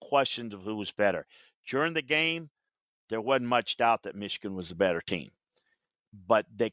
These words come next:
couldn't get enough points in the red zone. And Michigan State had the mental toughness and didn't make the mistakes that Michigan made, and that was the difference in the game. I appreciate you, Danny. Man, good to hear from you.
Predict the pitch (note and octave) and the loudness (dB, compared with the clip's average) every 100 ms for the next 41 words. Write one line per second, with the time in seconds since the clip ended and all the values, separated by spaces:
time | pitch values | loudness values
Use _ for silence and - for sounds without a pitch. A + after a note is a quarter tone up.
0 | - - A#2+ A2 A2+ - G2+ G#2+ G#2+ G#2 | -4 -2 -2 -2 -8 -8 -2 2 2 2
1 | G2+ F#2+ _ G#2 F#2+ - G2 F#2 F#2 E2+ | 2 0 _ -4 -4 -4 -4 0 0 -2
2 | F2 D#2+ _ G2 F#2+ G#2 G#2 G#2 - F#2 | -8 -10 _ -10 -4 -4 -4 -6 -10 -12
3 | - - D#3+ E3+ _ _ _ - G#2 G2+ | -8 0 2 0 _ _ _ -10 -6 -6
4 | G2 B2+ D3 D3+ - C#3 B2 B2+ A#2 - | -4 -4 -4 -6 0 2 2 -4 -8 -8
5 | _ _ _ _ B2 B2+ B2 A#2 - _ | _ _ _ _ -2 0 2 -2 -8 _
6 | G#2+ C3+ C3+ C3 C3 - A2 A2 G#2 - | -4 -2 -2 -2 -2 -2 -8 -10 -8 -2
7 | C#3 A2+ - - - - _ _ _ G2+ | 0 0 -4 -8 -8 -10 _ _ _ -6
8 | - A#2 A2+ A2 A2+ G#2+ G#2 G#2 G2+ F#2 | -2 0 0 0 -2 -2 2 2 2 -2
9 | - _ - F#2 F#2 F#2 F#2 - E2 F2 | -12 _ -10 -2 0 0 -2 -2 -4 -4
10 | - F2 - E2 D2+ D#2 - - - - | -4 -6 -4 -6 -4 -6 -6 -18 -20 -18
11 | - G3+ - F3 - A#2+ A#2 D3+ D3+ A2+ | -8 -4 0 2 0 -2 -2 0 0 -4
12 | _ _ _ _ D#3+ D3 - G3 D#3+ C3 | _ _ _ _ -10 -8 -2 0 0 0
13 | D#3+ E3 C3 A#2+ C#3 D#3 E3+ | -2 -2 -4 -2 2 2 0